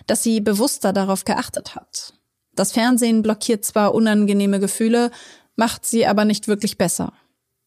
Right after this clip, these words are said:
Es betäubt, aber es tröstet nicht. Gleich in der ersten Stunde sagt Denise, die Therapie sei für sie die letzte Hoffnung. Der Therapeut nutzt diesen Satz,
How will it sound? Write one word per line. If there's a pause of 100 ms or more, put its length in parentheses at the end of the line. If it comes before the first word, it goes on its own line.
(140)
Es
betäubt, (420)
aber
es
tröstet
nicht. (1080)
Gleich
in
der
ersten
Stunde
sagt
Denise, (260)
die
Therapie
sei
für
sie
die
letzte
Hoffnung. (840)
Der
Therapeut
nutzt
diesen
Satz,